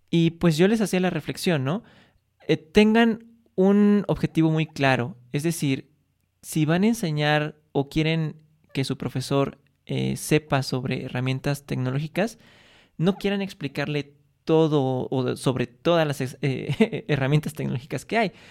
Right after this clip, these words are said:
sino traten de enfocarse en una sola y traten de incorporar, eh, pues, en este material, en este curso, eh, elementos que ustedes consideren necesarios para que una persona, pues, lo comprenda, ¿no? Para que realmente, pues, no tenga dudas.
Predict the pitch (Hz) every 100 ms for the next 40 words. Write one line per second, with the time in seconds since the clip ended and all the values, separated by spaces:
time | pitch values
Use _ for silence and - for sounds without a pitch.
0 | - - _ - 160 151 143 151 151 190
1 | 190 160 139 - 139 131 - 139 160 147
2 | 170 185 190 170 - - _ - _ 190
3 | 214 - 160 160 175 170 143 139 127 131
4 | 127 127 139 - 135 127 - 139 - 120
5 | 123 123 135 135 127 120 120 123 127 139
6 | 127 127 139 - 139 127 147 214 _ _
7 | _ _ _ _ 131 - 139 123 139 156
8 | 175 196 - 147 131 139 160 - 147 135
9 | 131 135 147 156 160 131 127 123 135 170
10 | - 135 127 - 147 151 - 135 131 135
11 | 143 135 131 - - - - 139 127 -
12 | 135 - 120 123 240 208 135 127 151 214
13 | 143 135 - 131 147 156 151 170 151 131
14 | 139 143 160 147 147 180 170 131 -